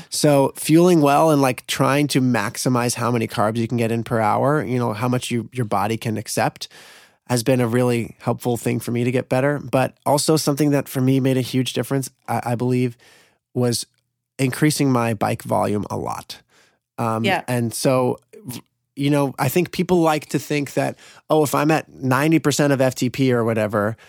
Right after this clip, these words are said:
Speaker 1: eh, for an hour, it's gonna have the same effect no matter what my F T P is." But I, I, if you're more fit, that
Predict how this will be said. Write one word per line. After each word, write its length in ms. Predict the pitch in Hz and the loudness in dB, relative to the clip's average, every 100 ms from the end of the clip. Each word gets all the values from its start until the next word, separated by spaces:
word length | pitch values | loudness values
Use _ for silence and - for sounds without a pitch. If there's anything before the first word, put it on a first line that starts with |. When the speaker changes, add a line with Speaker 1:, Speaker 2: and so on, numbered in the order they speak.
| - _ _ - - | -20 _ _ -16 -6
Speaker 1:
eh, 140 | 117 | -4
for 180 | 120 139 | 0 2
an 80 | 139 | 2
hour, 460 | 131 117 104 113 - - _ - | 2 4 4 2 -2 -14 _ 0
it's 140 | 135 | 2
gonna 160 | 165 143 | 4 4
have 220 | 135 123 | 2 0
the 80 | 123 | 0
same 200 | 139 131 | 2 2
effect 320 | 120 135 120 | 2 2 2
no 80 | 135 | 2
matter 200 | 123 123 | 2 2
what 140 | 120 | 0
my 120 | 127 117 | 0 -2
F 140 | 117 | -2
T 120 | 117 | -6
P 220 | - 127 | -4 -4
is." 180 | - - - | -4 -6 -6
But 260 | - 139 - _ - | 0 0 0 _ -4
I, 160 | 127 - _ _ | -4 -4 _ _
I, 140 | 135 131 _ | -4 -4 _
if 220 | 143 135 151 | -2 0 4
you're 180 | 185 | 4
more 220 | 180 170 160 | 6 4 2
fit, 340 | - 160 - _ - | 2 2 2 _ -2
that 260 | 139 156 | 0 0